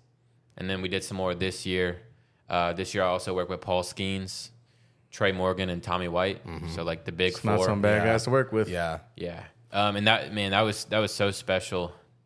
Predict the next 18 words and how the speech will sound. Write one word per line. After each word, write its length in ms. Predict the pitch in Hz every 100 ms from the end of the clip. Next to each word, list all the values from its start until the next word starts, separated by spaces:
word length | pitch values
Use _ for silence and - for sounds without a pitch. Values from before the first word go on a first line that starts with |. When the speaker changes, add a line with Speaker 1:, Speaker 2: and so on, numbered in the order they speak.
| -
Speaker 1:
Um, 460 | 87 85 82 82 82 _ - _ _ _ _ - - _ _ _ _ _ _ _ _ _ _ _ _ _ _ _
a 40 | 98
lot 180 | 123
of, 100 | 139
a 20 | 110
lot 120 | 135
of 60 | 135
times 220 | 151 98
baseball 400 | 95 98 - 107
guys 260 | 107 107
get 100 | 101
a 40 | 87
bad 280 | 92 90 85
rap. 380 | 85 92 - _ _ _ _ _ _ _
You 100 | 98
know, 80 | 95
they're 120 | 87
kinda, 480 | - 95 92 85